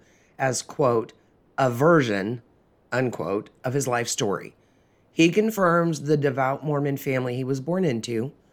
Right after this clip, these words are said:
He was the second of ten children born to this family. Keyes began to show signs of psychopathy when he was young,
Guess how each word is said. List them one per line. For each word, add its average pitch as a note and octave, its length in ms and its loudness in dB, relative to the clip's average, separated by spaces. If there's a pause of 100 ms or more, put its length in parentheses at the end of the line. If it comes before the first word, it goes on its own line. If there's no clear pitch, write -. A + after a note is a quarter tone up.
(400)
He D#3 120 4
was D3+ 340 4
the F3+ 100 -2
second E3 360 0
of D3 100 -4
ten D3 260 -2
children C3 400 0
born C#3 260 -2
to C3 80 -8
this A#2 200 -6
family. G#2 520 -8 (540)
Keyes A#3+ 360 2
began G3 340 2
to E3+ 60 -2
show E3 240 -2
signs D3 460 -2
of C3 80 -12
psychopathy D3+ 720 -4
when C3 160 -2
he C3 120 -6
was B2 180 -8
young, G#2+ 400 -6